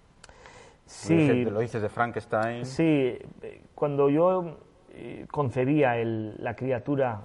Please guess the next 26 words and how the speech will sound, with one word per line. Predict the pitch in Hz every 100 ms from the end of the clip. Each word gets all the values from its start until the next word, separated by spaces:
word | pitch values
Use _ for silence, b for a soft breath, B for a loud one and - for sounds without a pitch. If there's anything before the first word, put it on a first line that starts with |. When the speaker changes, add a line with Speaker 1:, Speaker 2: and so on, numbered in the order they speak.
| 123
Speaker 1:
el | 107
Chudoviche | 127 123 143 117
de | 110
cielo | 135 127
rojo, | 113 135 - 156 - _ -
claro, | 156 143 113 - - -
eh, | - - - - _ b b b -
uno | 143
se | 143
pregunta, | 139 117 120
bueno, | 113 104
quiero, | 151 156 147 - _ -
quiero | 170 160
un | 147
monstruo | 156 - 127
en |
mi | 117
historia, | - 113 107 147
Speaker 2:
<laughs> | 151 147 147 - 123
Speaker 1:
vale, | 117 110
¿no? | 135 - B B B
Ojalá | 131 113 147 151
pudiéramos | 156 151 139
sacar | 143 131
un | 123
catálogo. | 117 120 107 95